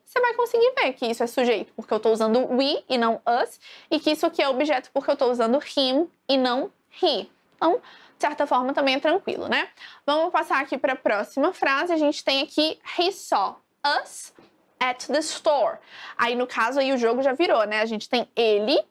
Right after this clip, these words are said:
sendo o sujeito, performando a ação de ver. De ver a quem? Ver nós. Então, a gente tem aqui o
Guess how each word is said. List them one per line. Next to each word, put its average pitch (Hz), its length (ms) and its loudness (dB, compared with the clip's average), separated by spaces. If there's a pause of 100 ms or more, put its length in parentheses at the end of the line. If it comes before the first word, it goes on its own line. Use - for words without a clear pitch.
(180)
sendo 220 460 0
o 214 60 0
sujeito, 208 640 0
performando 233 720 0
a 277 60 2
ação 226 380 -2
de 226 160 2
ver. 220 420 -2 (580)
De 254 120 0
ver 269 180 0
a 302 80 0
quem? 233 360 -2
Ver 220 240 -2 (480)
nós. 285 640 -2 (360)
Então, - 120 0
a 226 60 2
gente 233 200 0
tem 240 140 0
aqui 247 180 -2
o 302 120 0